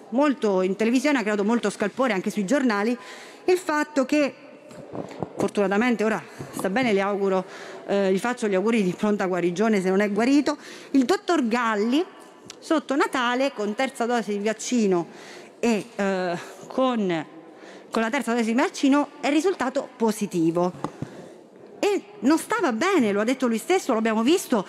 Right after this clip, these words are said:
purtroppo, perché sappiamo purtroppo il covid quello che è. Ma fortunatamente, fortunatamente le persone che comunque, dove lui lavorava, essendo un virologo, lo hanno curato con i monoclonali.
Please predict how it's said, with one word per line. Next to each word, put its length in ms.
purtroppo, 340
perché 180
sappiamo 560
purtroppo 460
il 100
covid 580
quello 320
che 140
è. 260
Ma 120
fortunatamente, 1120
fortunatamente 1080
le 140
persone 500
che 280
comunque, 600
dove 280
lui 200
lavorava, 460
essendo 360
un 100
virologo, 800
lo 160
hanno 360
curato 480
con 140
i 60
monoclonali. 760